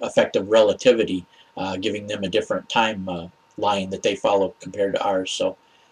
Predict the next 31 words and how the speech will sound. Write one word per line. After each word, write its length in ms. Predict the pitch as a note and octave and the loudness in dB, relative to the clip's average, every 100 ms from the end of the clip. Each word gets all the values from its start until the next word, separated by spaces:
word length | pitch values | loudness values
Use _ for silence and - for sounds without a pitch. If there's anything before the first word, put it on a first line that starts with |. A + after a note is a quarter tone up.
| _ | _
who 100 | C#3 | 2
knows? 380 | D3 D3 G2 - _ _ _ | 4 4 2 -4 _ _ _
Maybe 220 | G#2 G#2+ | -6 -4
we'll 220 | G#2 G#2 | -2 0
have, 220 | A2+ - G2+ | 2 2 0
uh, 120 | G2+ | 0
some 280 | - A2+ A2 | 0 -4 -2
kind 180 | A2 | -2
of 60 | - | -2
quantum 400 | - A#2 A#2 G#2 | 0 0 0 -8
computers 420 | F#2+ A#2 A2+ G2 | -8 -2 -2 -2
or 40 | F#2+ | -4
something 340 | G#2+ F#2 F#2+ | -4 -6 -10
to 60 | F#2+ | -6
be 100 | G2 | -4
able 160 | F#2 | -2
to 80 | F#2 | -4
deal 240 | G2+ G2+ | -2 0
with 120 | F#2+ - | 0 -2
that. 200 | F#2 - | -2 -2
And 140 | F#2+ | -2
maybe 200 | A2 C#3+ | 0 2
in 60 | D#3 | 0
the 80 | - | -2
future 300 | D#3 D3+ A2 | -2 0 2
I 60 | |
would 160 | G#2 G#2 | 4 4
like 160 | A2 - | 2 2
to 80 | |
talk 260 | - G#2 - | -4 -4 -2
about, 320 | G#2 G2+ - | 0 0 -2